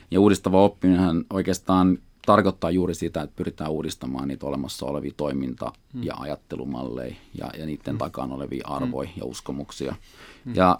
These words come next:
Speaker 1: se, niin kuin, resepti siihen on, mitä Jack Mesirov ja kumppanit Paulo Freire on tuonut esille, on, että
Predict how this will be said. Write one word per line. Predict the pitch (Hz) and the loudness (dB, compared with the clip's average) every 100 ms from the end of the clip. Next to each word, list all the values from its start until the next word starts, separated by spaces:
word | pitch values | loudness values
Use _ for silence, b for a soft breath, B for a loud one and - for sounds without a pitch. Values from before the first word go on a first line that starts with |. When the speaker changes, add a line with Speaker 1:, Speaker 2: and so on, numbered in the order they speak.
| - | 0
Speaker 1:
se, | - 82 | -2 2
niin | 92 87 | 2 4
kuin, | 101 | 6
resepti | 107 107 - | 6 4 -2
siihen | 95 110 98 98 | 2 4 6 8
on, | 95 95 90 - - - - | 8 6 2 -6 -20 -14 -2
mitä | 101 95 92 | 0 2 2
Jack | 98 95 | 2 4
Mesirov | 101 92 95 95 90 | 4 4 4 2 4
ja | 92 87 - | 4 2 -2
kumppanit | 101 92 - 90 87 - | 0 0 2 0 0 0
Paulo | 92 90 | 2 2
Freire | - 98 90 90 | 2 2 2 0
on | 82 | 0
tuonut | 92 95 | 2 4
esille, | 95 98 87 85 | 2 0 -4 -2
on, | 82 | -4
että | 82 95 | -6 -10